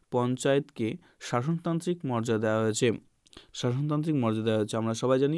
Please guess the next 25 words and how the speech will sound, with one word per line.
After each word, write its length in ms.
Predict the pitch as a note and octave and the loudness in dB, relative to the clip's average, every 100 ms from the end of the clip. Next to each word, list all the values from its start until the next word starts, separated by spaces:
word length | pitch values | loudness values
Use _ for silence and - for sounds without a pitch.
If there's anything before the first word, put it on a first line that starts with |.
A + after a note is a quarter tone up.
| - | -2
এই 180 | A#2 A2+ G#2+ - | 0 0 0 -6
স-, 160 | - - - | -14 -12 -4
পঞ্চায়েত 400 | B2 B2 D#3+ D#3+ | -2 0 0 0
ব্যবস্থা, 440 | B2 A2+ A2+ B2 E3+ - - - | 0 0 0 -2 -2 -4 -18 -12
এটা 160 | A#2 A#2 | -4 -4
তিয়াত্তরতম 540 | A2+ C#3+ C#3+ D3+ C3 C3 | 0 2 0 0 -2 -2
সংবিধান 420 | - A2 A2 A2 | -2 -4 -2 -4
সংশোধন, 480 | G#2+ A2 A2 A2+ G#2 - | -4 -6 -4 -4 -4 -6
অর্থাৎ 220 | - A#2 A2+ | -12 -6 -6
অপশন 260 | G#2+ D#3+ A3 C#3+ | -4 -4 -4 -4
বি। 120 | G#2+ - _ _ _ _ _ _ _ _ - | -4 -6 _ _ _ _ _ _ _ _ -4
নেক্সট 300 | A#2 C#3 - D#3 | 0 0 2 0
হচ্ছে, 240 | B2 - D3+ A3+ - - - - _ | 0 0 -4 -6 -18 -20 -20 -20 _
কততম 420 | - C#3 D3+ E3+ E3+ | 4 4 4 2 0
সংবিধান 500 | E3 C3+ B2 B2 C3+ C#3 | 0 -2 0 0 0 0
সংশোধনের 460 | C3 A#2 C3+ B2+ A2+ | -2 -4 -2 0 0
মাধ্যমে 360 | A2 A#2 A2+ E3 - - - | 0 -2 -2 -2 -6 -16 -4
মৌলিক 380 | B2+ C3 D3+ F3 | 2 4 4 2
দায়িত্বের 420 | B2+ A#2+ - C3+ | 2 0 0 0
ধারণাটি 420 | B2+ A#2+ A2+ A2+ B2+ | 0 0 0 0 -2
ভারতীয় 380 | A#2+ A#2 A#2 D3+ | 0 0 0 -2
সংবিধানে 500 | - A#2 A#2 A#2 A#2+ | -2 -4 -2 -2 -2
অন্তর্ভুক্ত 500 | A2+ A2+ A#2+ A#2 A#2 | -2 -4 -4 -6 -4
করা 200 | A2+ A2+ | -2 0
হয়েছে? 260 | A2+ A2+ | 0 0